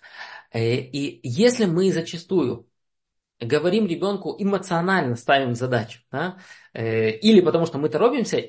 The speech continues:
си-, или просто потому что он нас достал, э, какие эмоции ребенок будет у-, испытывать, когда мы ему говорим:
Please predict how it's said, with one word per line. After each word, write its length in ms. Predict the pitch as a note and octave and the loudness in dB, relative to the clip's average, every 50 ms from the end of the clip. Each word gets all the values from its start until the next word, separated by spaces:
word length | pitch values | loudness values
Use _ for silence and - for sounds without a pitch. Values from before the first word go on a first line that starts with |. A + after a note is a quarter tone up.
| - _ | -10 _
си-, 160 | - - E3+ | -14 -12 -12
или 340 | D#3 - - E3+ G3 G3+ E3 | -12 -10 -6 -4 -2 -2 -2
просто 320 | - - D3 E3+ E3 - | -2 -2 -4 -4 -4 -4
потому 160 | C3 C3 C#3 C3+ | -6 -6 -6 -4
что 120 | - D#3 | -4 -4
он 40 | C#3 | -4
нас 160 | C3 A#2 - | -4 -4 -4
достал, 520 | - C3+ - - - B2+ G2+ - - - _ _ - - - - - - - | -6 -8 -6 -2 -2 -2 -2 -2 -8 -18 _ _ -20 -20 -20 -20 -20 -12 -6
э, 680 | B2 B2 B2 B2 B2+ B2+ B2+ B2+ B2+ B2+ B2+ - - - _ _ _ _ _ _ _ _ _ _ | -2 0 0 0 0 0 0 -2 -2 -4 -6 -8 -14 -20 _ _ _ _ _ _ _ _ _ _
какие 560 | - B3 A#3 A#3 - B3+ B3 A3 G3 - G3 | 2 2 2 2 2 2 2 4 4 4 4
эмоции 380 | F#3+ F#3+ A3+ C#4 - - A#3+ G3+ | 4 4 4 4 2 2 0 0
ребенок 400 | D#3 D#3 D3+ G3+ G#3 F3+ C#3+ B2+ | 0 2 2 2 2 2 0 2
будет 320 | D3 F3 E3+ E3+ - - _ _ _ _ - | 4 4 4 2 0 -10 _ _ _ _ -6
у-, 200 | D#3+ E3 D3+ A2+ B2 B2 C3+ | -4 -4 -2 -2 -4 -6 -6
испытывать, 580 | C#3 E3 E3+ - - C4+ D4+ D4 A#3+ G3+ - | -6 -8 -8 -6 -4 -4 0 2 2 2 2
когда 240 | - E3 C#3+ E3 F#3 | 0 0 0 0 0
мы 120 | F3+ E3 | 2 0
ему 100 | C#3+ D3 | -2 0
говорим: 340 | C#3 D#3+ F#3+ F3+ E3+ - - | 0 0 0 0 -2 -6 -14